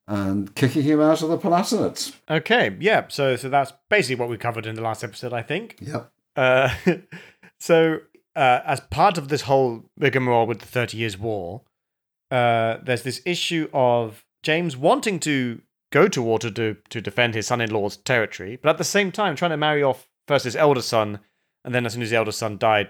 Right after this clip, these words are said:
Speaker 2: thought, "Well, you know, that's why we have a spare," then tried to marry off Charles to, uh,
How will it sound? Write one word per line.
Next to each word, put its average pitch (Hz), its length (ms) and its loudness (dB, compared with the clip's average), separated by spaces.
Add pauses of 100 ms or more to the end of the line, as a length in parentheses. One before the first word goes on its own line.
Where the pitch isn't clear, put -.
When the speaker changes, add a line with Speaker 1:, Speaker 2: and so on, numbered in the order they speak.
(300)
Speaker 2:
thought, 110 200 -6
"Well, 104 320 -2
you 123 80 -10
know, 95 180 -8 (260)
that's 123 160 -4
why 123 80 0
we 117 120 0
have 113 160 0
a 107 40 -6
spare," 117 480 2
then 120 180 -8
tried 113 160 -4
to 110 60 -8
marry 110 180 2
off 104 160 -2
Charles 127 440 4
to, 127 580 0 (720)
uh, 110 460 2